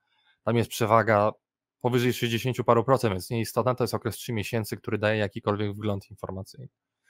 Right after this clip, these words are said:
Natomiast kontrtrendy s-, mogą trwać nawet dwanaście miesięcy,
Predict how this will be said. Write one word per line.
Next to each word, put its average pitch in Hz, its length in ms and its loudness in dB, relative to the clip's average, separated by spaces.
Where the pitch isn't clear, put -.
Natomiast 104 360 0
kontrtrendy 120 680 0
s-, - 180 -4
mogą 117 240 2
trwać - 220 -2
nawet 123 140 2
dwanaście 120 380 2
miesięcy, 120 540 -4